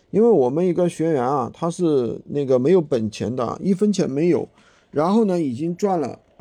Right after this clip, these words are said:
第一单就赚了五百块钱。那这到底是怎么做到的呢？因为啊，我们最近上了一个新的一个货源，具体是什么货源呢？我这里就不讲了。这个货源呢，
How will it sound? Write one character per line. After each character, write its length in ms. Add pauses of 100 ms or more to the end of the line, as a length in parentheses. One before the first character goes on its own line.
(140)
第 160
一 80
单 260
就 120
赚 200
了 60
五 100
百 140
块 160
钱。 240 (460)
那 120
这 140
到 220
底 120
是 140
怎 140
么 100
做 180
到 160
的 140
呢？ 180 (360)
因 260
为 160
啊， 140
我 160
们 180
最 100
近 220
上 260
了 80
一 140
个 160
新 240
的 100
一 40
个 100
货 220
源， 360
具 160
体 120
是 80
什 100
么 100
货 200
源 160
呢？ 40
我 140
这 160
里 100
就 80
不 80
讲 220
了。 160
这 100
个 80
货 160
源 160
呢， 140